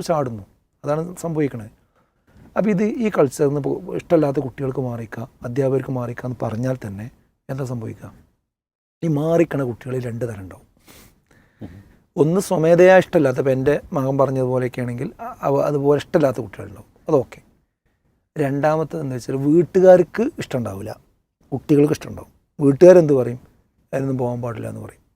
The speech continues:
Speaker 1: അപ്പോൾ ഈ കുട്ടി ഇതിൽ മാനസിക സംഘർഷം അനുഭവിക്കുകയാണ്. ഇത് ഗ്രൗണ്ടിൽ എല്ലാവരും കളിക്കുമ്പോൾ അവന് പോകാൻ ആഗ്രഹമുണ്ട്, പക്ഷെ വീട്ടിൽ നിന്ന്, വീട്ടിൽ നിന്ന് പ്രയാസമാണ്. അപ്പോൾ വീട്ടിൽ പോയിട്ട് എന്ത് പറയും?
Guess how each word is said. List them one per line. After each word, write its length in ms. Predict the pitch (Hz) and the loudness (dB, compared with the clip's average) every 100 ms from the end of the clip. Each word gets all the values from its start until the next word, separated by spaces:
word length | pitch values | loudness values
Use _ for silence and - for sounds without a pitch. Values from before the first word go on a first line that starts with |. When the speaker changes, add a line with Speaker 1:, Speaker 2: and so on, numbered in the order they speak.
| _ _ _ _ _ _ _ _ _ 165 | _ _ _ _ _ _ _ _ _ -2
Speaker 1:
അപ്പോൾ 140 | 160 | 2
ഈ 40 | 185 175 | 2 0
കുട്ടി 240 | 143 - | -4 -2
ഇതിൽ 140 | 165 156 151 | 0 0 -2
മാനസിക 300 | 131 127 139 131 | -4 -6 -8 -8
സംഘർഷം 320 | 127 110 104 113 | -10 -10 -10 -12
അനുഭവിക്കുകയാണ്. 460 | 101 104 - - _ _ _ - | -12 -14 -16 -20 _ _ _ -2
ഇത് 100 | 151 | 4
ഗ്രൗണ്ടിൽ 320 | 147 135 135 147 | 4 4 2 2
എല്ലാവരും 240 | 131 131 139 | 2 -2 -2
കളിക്കുമ്പോൾ 460 | 123 117 127 120 196 - _ _ _ | -6 -6 -10 -10 -12 -16 _ _ _
അവന് 160 | 131 131 127 | -8 -6 -6
പോകാൻ 260 | 120 123 | -6 -6
ആഗ്രഹമുണ്ട്, 500 | 123 110 113 104 98 - | -8 -8 -10 -12 -14 -16
പക്ഷെ 180 | - 127 | -10 -8
വീട്ടിൽ 200 | 117 113 | -10 -10
നിന്ന്, 160 | 117 143 - _ _ _ _ _ - | -10 -12 -14 _ _ _ _ _ -2
വീട്ടിൽ 200 | 127 131 | -2 -2
നിന്ന് 140 | 131 123 | -6 -6
പ്രയാസമാണ്. 440 | 113 101 - - _ _ _ _ _ - | -8 -10 -14 -20 _ _ _ _ _ 4
അപ്പോൾ 120 | 196 180 | 6 8
വീട്ടിൽ 200 | 165 180 | 6 4
പോയിട്ട് 200 | 160 151 143 | 4 2 0
എന്ത് 100 | 131 | -2
പറയും? 180 | 120 117 | -6 -10